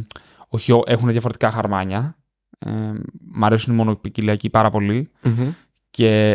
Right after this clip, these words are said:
Speaker 1: έχουν κάποιους οι οποίοι έχουνε μια πολύ ωραία, έτσι, εσπεριδοειδή, θα έλεγα, έτσι, αίσθηση και μ' αρέσουν πάρα πολύ.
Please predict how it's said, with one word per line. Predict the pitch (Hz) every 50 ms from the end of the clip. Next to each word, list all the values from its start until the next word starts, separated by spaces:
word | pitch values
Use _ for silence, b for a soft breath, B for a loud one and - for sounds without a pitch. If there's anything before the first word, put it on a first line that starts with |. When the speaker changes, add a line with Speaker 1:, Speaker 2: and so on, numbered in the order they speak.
| - -
Speaker 1:
έχουν | - 113 117 117 120 123 117 117 _ _ _ _
κάποιους | - 117 110 113 113 - - 135 123 - - - - _ _ _ _ _ _ _
οι | 285 214 147 120
οποίοι | 117 110 110 - _ - 123 120 120 120 120 117
έχουνε | 113 113 113 123 120 120 117 117 113 -
μια | - 117 117 113 110 113 110 -
πολύ | - 113 110 113 113
ωραία, | 110 107 107 104
έτσι, | 101 101 - - 110 107 107
εσπεριδοειδή, | 107 104 - _ 110 110 110 107 113 104 104 101 110 110
θα | 107 - 110 101
έλεγα, | 104 98 95 101 98
έτσι, | 98 98 - - - - - - - - -
αίσθηση | 113 113 - - - - - - 117 123
και | 123 _ _ - 110 - -
μ' | - 110 107 107
αρέσουν | 104 107 107 107 107 - - - 110 107 _ _ _ _ _ _
πάρα | _ - 98 95 98
πολύ. | - 98 101 113 117 120 -